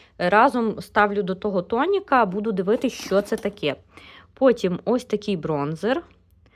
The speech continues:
е, від Essence. Так, давайте відкриємо. Він запакований. Так. І зроблю сводч. Ну, це не бронзер.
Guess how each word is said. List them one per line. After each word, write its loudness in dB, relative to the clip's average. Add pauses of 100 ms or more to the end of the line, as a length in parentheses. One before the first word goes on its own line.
(300)
е, -4
від -6
Essence. -4 (640)
Так, -14
давайте -10
відкриємо. -8
Він -6
запакований. -8 (1080)
Так. -18 (960)
І -10
зроблю -6 (260)
сводч. -12 (3000)
Ну, -4 (100)
це -4
не -2
бронзер. -2